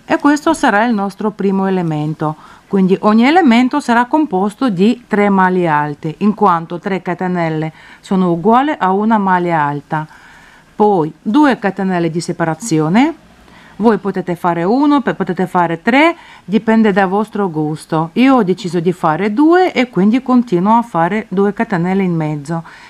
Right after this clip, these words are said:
e faccio un altro elemento di tre maglie alte, una, due e tre, sempre enta-, entrando dentro il cerchio, e due catenelle,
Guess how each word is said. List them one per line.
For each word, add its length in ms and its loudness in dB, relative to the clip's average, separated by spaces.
e 100 0
faccio 480 0
un 220 4
altro 420 0
elemento 720 0
di 280 2
tre 380 0
maglie 480 2
alte, 520 -4
una, 440 2
due 720 0
e 220 -2
tre, 360 -2
sempre 580 0
enta-, 440 2
entrando 840 -2
dentro 460 0
il 100 0
cerchio, 680 -4
e 100 2
due 300 4
catenelle, 800 -4